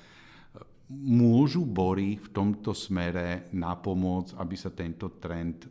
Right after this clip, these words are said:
zmenil minimálne v regióne západného Slovenska?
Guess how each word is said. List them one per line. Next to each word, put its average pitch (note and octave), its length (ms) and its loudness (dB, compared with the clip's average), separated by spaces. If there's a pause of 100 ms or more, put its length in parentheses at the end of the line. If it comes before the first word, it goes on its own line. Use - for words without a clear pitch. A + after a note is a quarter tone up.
zmenil F#2+ 560 0
minimálne G#2+ 720 2 (640)
v G2+ 320 -10
regióne F#2 560 0
západného F#2+ 480 -6
Slovenska? B2+ 480 -10